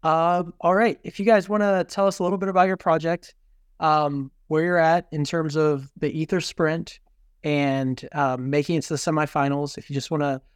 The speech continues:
hone in on the problem set that you, you guys are getting after and what exactly you've done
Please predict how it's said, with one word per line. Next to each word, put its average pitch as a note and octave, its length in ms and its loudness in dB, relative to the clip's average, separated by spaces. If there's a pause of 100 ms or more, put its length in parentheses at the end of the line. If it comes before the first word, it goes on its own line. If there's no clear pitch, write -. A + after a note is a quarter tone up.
(120)
hone G3 220 2
in F#3+ 100 0
on F3 140 4
the E3 100 0
problem F#3+ 320 2
set F#3 240 0
that D#3 80 -2
you, E3 320 -4
you E3+ 120 -4
guys E3 200 2
are D3+ 60 -6
getting D#3 200 0
after D3 360 0
and C#3 200 -4
what C#3+ 140 -2
exactly C#3 480 0
you've C3 200 -6
done B2+ 360 -2